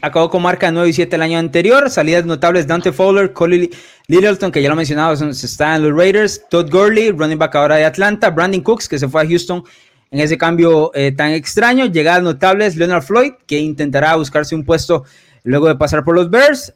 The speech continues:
a Sean Robinson, que viene de Detroit, y por supuesto Cam Akers, que es uno de los corredores,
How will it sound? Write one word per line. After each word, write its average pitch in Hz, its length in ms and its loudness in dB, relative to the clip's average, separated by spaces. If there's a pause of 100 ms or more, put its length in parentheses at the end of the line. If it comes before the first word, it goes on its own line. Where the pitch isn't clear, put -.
a 147 80 -2
Sean 170 260 0
Robinson, 196 520 0
que 147 100 -6
viene 147 160 -2
de 165 140 2
Detroit, 233 360 2
y 170 40 -8
por 170 120 -2
supuesto 185 300 -2
Cam 190 220 -2
Akers, 196 340 0
que 160 180 0
es - 220 -4 (160)
uno 175 180 -4
de 190 40 2
los 185 100 0
corredores, 165 540 2